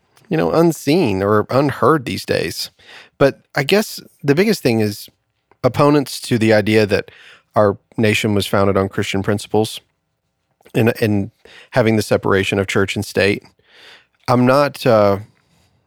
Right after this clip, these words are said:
I'm not so keen on that. I believe that there were Christian principles in the beginning of this, for sure.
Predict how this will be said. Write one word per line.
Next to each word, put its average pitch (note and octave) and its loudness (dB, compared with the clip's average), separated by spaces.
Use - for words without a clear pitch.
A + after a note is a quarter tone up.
I'm C3+ 2
not D#3 2
so B2+ -4
keen A#2+ 0
on F#2+ 0
that. - -4
I A#2+ 2
believe C3+ 2
that B2 0
there B2+ 2
were B2 4
Christian - -6
principles F#2 -4
in F#2+ -2
the F#2+ -4
beginning F#2+ -4
of F#2+ -6
this, - -6
for - -2
sure. D3 0